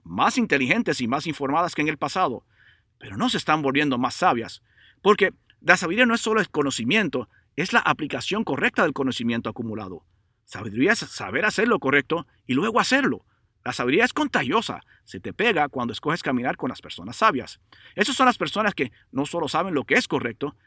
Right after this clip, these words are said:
sino también que hacen lo que es correcto. Salomón también escribió, "El que con necios se junta, saldrá mal parado". El daño también es contagioso, se te pega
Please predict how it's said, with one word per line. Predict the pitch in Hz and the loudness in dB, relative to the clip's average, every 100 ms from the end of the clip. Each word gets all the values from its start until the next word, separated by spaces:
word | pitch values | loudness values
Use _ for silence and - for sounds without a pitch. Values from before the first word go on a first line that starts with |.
| _ | _
sino | - 92 123 | -16 -8 -4
también | 143 135 151 160 | 0 2 2 2
que | 170 156 _ _ - | -2 -6 _ _ -2
hacen | 247 - 143 | 0 2 2
lo | 123 | 2
que | 123 | -2
es | - | -4
correcto. | 113 120 - 95 82 _ _ _ _ | -8 -10 -12 -14 -16 _ _ _ _
Salomón | - 120 113 156 | -6 -4 0 0
también | 151 147 160 | 2 2 2
escribió, | 151 131 143 170 107 _ _ _ _ | 0 0 4 2 2 _ _ _ _
"El | 98 104 | -10 -10
que | 90 | -10
con | 101 92 | -8 -4
necios | 147 180 | -2 -2
se | - | -2
junta, | 110 262 - 123 - _ | 2 2 2 -6 -10 _
saldrá | - 269 220 151 | -4 -2 0 2
mal | 147 170 | 2 2
parado". | - 220 220 110 - _ _ _ _ _ _ | 2 2 2 0 -8 _ _ _ _ _ _
El | - - | -20 -4
daño | - 262 233 | 0 2 2
también | 147 131 135 | 2 0 0
es | 165 | -2
contagioso, | 175 180 190 214 269 120 - _ | -2 0 0 2 0 -2 -10 _
se | - 156 | -6 -2
te | - 127 | -2 2
pega | 247 208 135 | 4 6 4